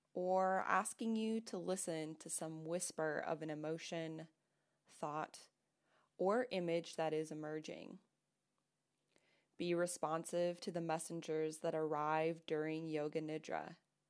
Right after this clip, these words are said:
Notice them with curiosity and openness,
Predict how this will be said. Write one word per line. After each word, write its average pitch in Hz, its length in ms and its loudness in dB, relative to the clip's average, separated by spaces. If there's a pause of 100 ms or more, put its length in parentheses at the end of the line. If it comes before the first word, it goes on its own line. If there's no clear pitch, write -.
(880)
Notice 175 540 4
them 156 320 0
with 160 180 -6
curiosity 175 1120 0 (160)
and 160 180 -4 (120)
openness, 190 800 -4